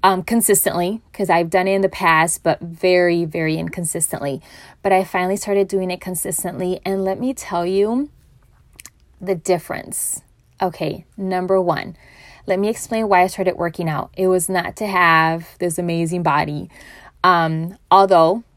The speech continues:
if that, that can be an added bonus, it's okay, I'll take it. <laughs> But the reason I started is because at the age of thirty-nine, I was starting to feel a lot of aches and pains. And I don't feel old, but my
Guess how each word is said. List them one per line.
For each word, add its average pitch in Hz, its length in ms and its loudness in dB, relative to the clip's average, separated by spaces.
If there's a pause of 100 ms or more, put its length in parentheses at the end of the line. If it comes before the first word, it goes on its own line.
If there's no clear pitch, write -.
(160)
if 165 360 -8
that, 151 240 -2
that - 160 -10
can 185 140 -8
be 190 120 -2
an 202 60 0
added 240 240 -2
bonus, 349 440 0
it's 160 180 -6
okay, 311 240 -2
I'll 262 160 2
take 269 280 4
it. 208 640 0
<laughs> - 0 -
But 202 320 6 (680)
the 202 320 0
reason 240 360 0
I 269 60 2
started 220 280 0
is 202 160 2
because 180 800 2
at 202 180 -6
the - 160 -4
age 208 220 -2
of 196 100 -10
thirty-nine, 185 760 -2 (100)
I 208 80 -10
was 233 120 -14
starting 196 340 -4
to 208 100 -12
feel 170 260 -6
a - 20 -4
lot 165 200 -4
of 160 140 -8
aches 180 280 -8
and 196 140 -10
pains. - 560 -14 (680)
And 185 580 2 (100)
I 214 200 -4
don't 294 300 -2
feel 277 560 2
old, 180 500 4
but 196 140 -6
my 185 220 -2